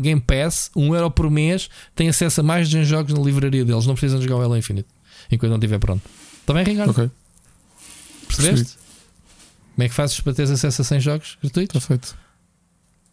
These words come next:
Speaker 2: Três euros e noventa e nove.
Speaker 1: Só precisas, três euros e noventa e nove, então, um euro por mês.
Speaker 2: <laughs>
Speaker 1: Ok. Vamos,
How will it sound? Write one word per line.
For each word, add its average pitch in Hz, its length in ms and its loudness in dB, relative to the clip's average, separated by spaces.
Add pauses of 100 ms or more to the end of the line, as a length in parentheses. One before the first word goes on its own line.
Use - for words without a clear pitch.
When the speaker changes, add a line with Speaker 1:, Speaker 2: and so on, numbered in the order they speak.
(120)
Speaker 2:
Três 107 180 4
euros 107 220 2
e 107 40 2
noventa 101 220 2
e 101 40 2
nove. 107 180 0
Speaker 1:
Só - 100 -10
precisas, 135 340 -6 (720)
três 120 200 -2
euros 127 160 0
e - 20 -2
noventa 143 240 -2
e 170 40 -2
nove, 175 60 -2
então, 185 120 -2
um 156 40 0
euro 151 120 0
por - 160 2
mês. 123 140 4
Speaker 2:
<laughs> - 100 -8 (400)
Speaker 1:
Ok. - 380 -4 (2750)
Vamos, 170 400 -4